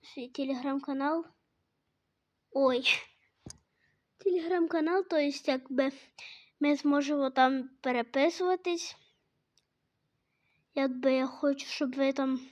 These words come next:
підписались, якби ви могли тоді переписуватись на Telegram-каналі,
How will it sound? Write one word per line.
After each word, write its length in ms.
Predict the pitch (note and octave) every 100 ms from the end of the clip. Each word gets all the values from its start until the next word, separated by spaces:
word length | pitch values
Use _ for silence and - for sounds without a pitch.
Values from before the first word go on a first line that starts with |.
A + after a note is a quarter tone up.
| _ _
підписались, 760 | - - C4+ - E4+ F4+ F4
якби 520 | C#4+ C#4 C4 C4 B3+ B3+ - - _ _ _ _ _ _ _ _ -
ви 200 | F#4 A4
могли 320 | F4 F4+ F4+
тоді 220 | E4+ E4
переписуватись 880 | D#4+ D#4 C#4 F4 A4+ G#4+ G4 G4+ F#4
на 60 |
Telegram-каналі, 1040 | E4+ F4+ E4+ E4 E4 D#4+ E4 D#4 D#4+ D#4